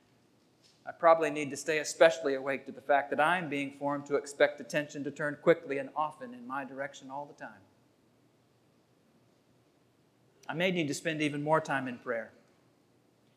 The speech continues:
entering the story of Acts as a Gentile, as an outsider, as a person the community would assume to be unclean,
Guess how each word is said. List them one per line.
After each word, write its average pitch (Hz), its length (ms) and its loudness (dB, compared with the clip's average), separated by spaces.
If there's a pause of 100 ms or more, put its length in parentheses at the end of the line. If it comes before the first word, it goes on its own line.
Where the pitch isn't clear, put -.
(160)
entering 226 420 2
the 214 60 6
story 196 540 4
of 156 220 2
Acts - 640 0 (460)
as 139 120 -12
a 139 40 -10
Gentile, 123 580 -10 (1080)
as 143 120 -6
an 156 80 -2
outsider, 143 580 0 (1200)
as 135 120 -6
a 143 40 -6
person 220 360 12
the 190 80 8
community 202 500 8
would 175 140 8
assume 196 340 2
to 175 80 4
be 165 160 8
unclean, 151 800 0